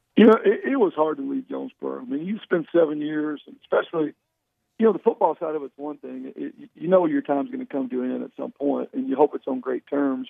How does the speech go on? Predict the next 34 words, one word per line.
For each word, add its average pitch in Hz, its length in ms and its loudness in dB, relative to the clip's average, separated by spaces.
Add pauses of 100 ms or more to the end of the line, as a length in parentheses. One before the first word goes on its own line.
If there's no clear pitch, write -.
But 131 200 -2 (600)
the - 60 -2
personal 170 580 2
side 143 260 0
of 143 200 -2
it 143 80 -2
and 127 160 -8
just, 151 220 -4 (180)
uh, 127 360 -6 (600)
the 143 80 2
battle 139 500 -2
with, 127 320 -12
with 131 140 -8
Wendy 143 540 0
and, 123 200 -8
and 131 220 -6
losing 135 280 2
her, 135 420 2
and, 247 160 -12
and 254 120 -16
just, - 180 -8 (760)
I 160 60 2
don't 151 200 2
know, 139 220 -2
unless 143 220 -6
you've 147 120 -20
lost 143 320 0
somebody 135 400 -6 (100)
that 135 160 -12
you 127 100 -18
spent 139 280 -4
twenty-eight 139 400 0
years 139 240 0
with, 135 240 -4